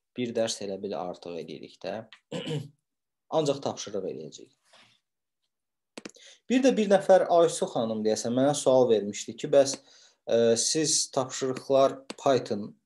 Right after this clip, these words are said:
üçündür, bəs JavaScript üçün yoxdur.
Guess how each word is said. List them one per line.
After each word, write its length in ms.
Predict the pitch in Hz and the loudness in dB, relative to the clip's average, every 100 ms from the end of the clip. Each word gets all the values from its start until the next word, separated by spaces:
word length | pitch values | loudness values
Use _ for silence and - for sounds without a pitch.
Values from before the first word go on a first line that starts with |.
| _ _ _ _ _ _ _ | _ _ _ _ _ _ _
üçündür, 380 | - 104 98 104 | -10 -6 -4 0
bəs 200 | 117 110 - | 0 2 4
JavaScript 640 | 131 123 - 123 127 - | 4 4 0 -2 -2 -6
üçün 300 | - 113 107 107 _ - | -8 -6 -6 -10 _ -2
yoxdur. 560 | 110 - - 95 139 | -2 -2 -4 -4 -4